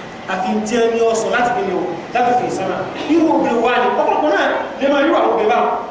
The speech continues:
Àwọn èyí, àwọn àrùn kan bẹ́ẹ̀ nú obìnrin tó jẹ́ pé kò, kò, ìwà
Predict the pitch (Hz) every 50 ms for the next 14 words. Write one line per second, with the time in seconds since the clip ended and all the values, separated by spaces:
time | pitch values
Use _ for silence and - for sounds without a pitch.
0 | - - - - - - - - - - - - - - - - - 277 320 320
1 | 339 370 370 349 294 277 269 269 269 262 269 269 320 311 277 262 262 269 285 294
2 | 285 269 262 277 285 285 285 285 269 240 247 247 240 294 285 294 285 285 302 285
3 | - - - 240 254 254 262 262 254 254 - - 277 285 277 277 277 285 - -
4 | - - - 339 330 - - 269 277 269 269 330 330